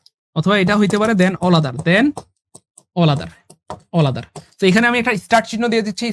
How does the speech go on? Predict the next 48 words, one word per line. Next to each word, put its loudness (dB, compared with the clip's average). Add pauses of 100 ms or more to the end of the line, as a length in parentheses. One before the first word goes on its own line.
স্টার -2
চিহ্নটা -4
আপনারাও -2
দিয়ে -2 (140)
দিবেন, 2 (280)
কাজে 2
লেগে 2
যাবে। 0 (320)
সেটা -4
হচ্ছে -4
ভাইয়া, 2
বেশিরভাগ 4
পরীক্ষা 0
কিন্তু 0
ভাইয়া 2 (120)
এখানে, 2 (360)
অর্থাৎ -2 (120)
নাইনটি 2 (100)
নাইন 2
পার্সেন্ট 0
সময় -2
কিন্তু -2
প্রিয় 0
ভাই 2
বোন -2
আমার 0 (440)
এটা 2 (140)
কাজ 0 (100)
করে, 2
মানে 2
ওই 6 (340)
পরীক্ষায় 2
then 4
most 0
other 2
থাকে, -6 (480)
few 0
other 4
সাধারণত -2
থাকে -4
না, -18 (560)
most -2
other -2
থাকে। -6
একটু -4
লিখে 2
রাখেন, -2
কেমন? 2